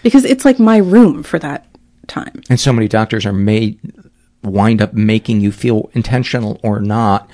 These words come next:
Speaker 2: as if you are a burden to their schedule.
Speaker 1: They do. I mean, they can. I, I'm very, very lucky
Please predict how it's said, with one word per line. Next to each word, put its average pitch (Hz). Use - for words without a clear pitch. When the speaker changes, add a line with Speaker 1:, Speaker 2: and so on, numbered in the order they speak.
Speaker 2:
as 107
if 101
you 101
are 95
a 98
burden 98
to 95
their 90
schedule. -
Speaker 1:
They 202
do. -
I 220
mean, 226
they 214
can. -
I, 220
I'm 208
very, 214
very 185
lucky 160